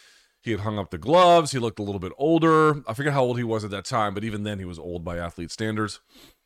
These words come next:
And then he came back and then, uh, just, you know, gave old Tim Sylvia the business. I mean, part of it was that, and this, this I, I remember quite clearly,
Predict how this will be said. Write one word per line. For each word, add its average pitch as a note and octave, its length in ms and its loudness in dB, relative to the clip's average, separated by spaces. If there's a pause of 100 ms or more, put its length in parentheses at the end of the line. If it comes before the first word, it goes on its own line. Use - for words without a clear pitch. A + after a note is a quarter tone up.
(1080)
And G#2+ 80 -6
then A#2+ 80 0
he A2 60 -6
came A#2 240 -2
back G#2+ 300 -4
and G2 160 -8
then, F#2+ 160 -8
uh, F2 240 -8
just, F#2 260 -14
you A2 60 -6
know, E2 260 -12 (640)
gave A2+ 180 -4
old G#2+ 140 -6
Tim A2 140 -6
Sylvia G#2+ 340 -4
the F2 100 -8
business. G2 380 -8
I A#2+ 60 -12
mean, A2+ 160 -8
part D3+ 320 -4
of C#3 100 -4
it C#3+ 100 -2
was A2 760 -2
that, G2+ 280 -4
and G#2 220 -8
this, A2 140 -10
this A#2 340 -8
I, B2 40 0
I G#2+ 280 -2
remember G2+ 340 -4
quite F2+ 280 -8 (120)
clearly, F2 580 -6